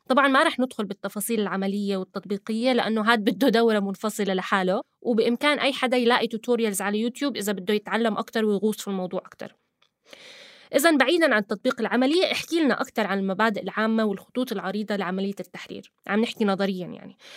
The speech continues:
لنفترض إنك عم تشتغل معي على الحلقة اللي عم أنتجها حول السرطان والكيماوي.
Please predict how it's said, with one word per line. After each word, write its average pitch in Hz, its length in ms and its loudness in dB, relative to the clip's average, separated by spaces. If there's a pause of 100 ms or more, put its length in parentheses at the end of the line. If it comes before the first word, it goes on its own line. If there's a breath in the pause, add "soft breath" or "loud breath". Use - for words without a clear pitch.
(260 loud breath)
لنفترض 294 600 2
إنك 226 320 -2
عم 220 100 -2
تشتغل 214 440 -2
معي 233 260 0
على 202 180 0
الحلقة 240 440 -4
اللي 202 240 -4
عم 180 160 -4
أنتجها 214 380 -4
حول 202 220 -4
السرطان 196 500 -2
والكيماوي. 180 640 -8